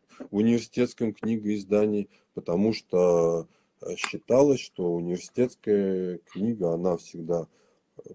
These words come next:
платная, качественная, э,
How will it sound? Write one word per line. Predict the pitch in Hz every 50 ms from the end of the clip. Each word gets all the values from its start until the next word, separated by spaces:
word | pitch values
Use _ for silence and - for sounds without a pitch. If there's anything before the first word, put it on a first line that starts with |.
| _ _
платная, | - 87 92 107 123 135 143 139 - 107 113 107 101
качественная, | - - 95 101 123 127 - - - - - - 110 107 107 104 104 104 101 98 95 - _ _ _ _ _ _ _ _
э, | - 92 87 85 85 85 85 85 82 - - - -